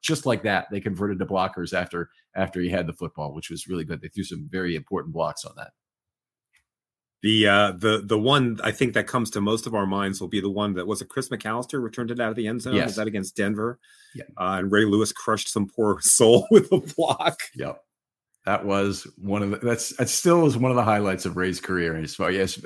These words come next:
Speaker 1: one of the moments that you'll really remember. All right.
Speaker 2: So do you want to, uh, do you want us to, to get to the O-line?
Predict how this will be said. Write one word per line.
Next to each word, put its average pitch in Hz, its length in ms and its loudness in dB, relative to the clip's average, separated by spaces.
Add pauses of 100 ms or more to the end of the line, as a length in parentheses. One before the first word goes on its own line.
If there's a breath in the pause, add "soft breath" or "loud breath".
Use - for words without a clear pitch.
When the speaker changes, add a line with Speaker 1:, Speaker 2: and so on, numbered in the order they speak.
(120)
Speaker 1:
one 98 220 -2
of 95 60 2
the 90 240 -4
moments 101 480 0
that 90 120 -4
you'll 87 240 -6 (120)
really 101 260 2
remember. 87 520 -2 (1500 soft breath)
All 92 220 2
right. 82 100 4
Speaker 2:
So 156 80 12
do 151 140 4
you 185 140 8
want 185 260 4
to, 190 280 6
uh, 151 300 4
do - 160 -6
you 156 40 6
want 175 120 2
us 160 120 -6
to, 139 80 -10
to 165 120 0
get 151 200 0
to 170 80 -6
the 160 120 4
O-line? 160 460 2